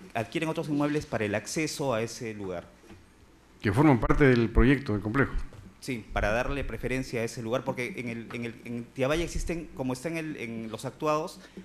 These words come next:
Speaker 1: bastantes manantiales de agua. Entonces existen varios lugares que tienen incluso mejores condiciones para, eh, cumplir el, el, la función de un complejo recreativo.
Speaker 2: Bien.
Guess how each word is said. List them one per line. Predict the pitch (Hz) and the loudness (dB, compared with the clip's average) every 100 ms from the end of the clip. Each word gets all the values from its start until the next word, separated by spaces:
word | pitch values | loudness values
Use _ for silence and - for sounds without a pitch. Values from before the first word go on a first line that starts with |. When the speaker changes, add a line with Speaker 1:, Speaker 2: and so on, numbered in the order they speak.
| - - | -20 -2
Speaker 1:
bastantes | 131 131 180 185 151 | -2 2 0 0 -2
manantiales | 127 117 123 151 143 127 | -2 -2 -2 0 0 -2
de | 117 | 2
agua. | 135 117 90 90 - - - - - - - - | 2 2 -2 -6 -14 -20 -20 -20 -20 -20 -20 -8
Entonces | 123 131 156 160 | -4 -2 -2 -4
existen | 147 156 - 151 | -8 -6 -4 0
varios | 160 175 | 0 0
lugares | 156 156 156 | 0 -2 -4
que | |
tienen | 139 156 156 | -6 -2 -2
incluso | 139 147 160 | -2 -4 -4
mejores | 120 - 180 165 | -2 0 -2 -2
condiciones | 131 123 139 151 151 | -4 -6 -6 -6 -4
para, | 139 135 143 - - - | -2 -2 -4 -10 -20 -12
eh, | - 113 104 | -4 -2 -2
cumplir | 117 110 139 | -4 -2 0
el, | 135 135 | -2 -4
el, | 117 101 101 | -6 -4 -6
la | |
función | 101 104 131 120 | -8 -10 -8 -6
de | |
un | 127 | -6
complejo | 117 107 117 - | -6 -6 -6 -6
recreativo. | - 92 90 92 107 76 - - _ _ _ _ _ _ _ _ | -10 -8 -8 -8 -10 -12 -16 -20 _ _ _ _ _ _ _ _
Speaker 2:
Bien. | 107 98 | -18 -18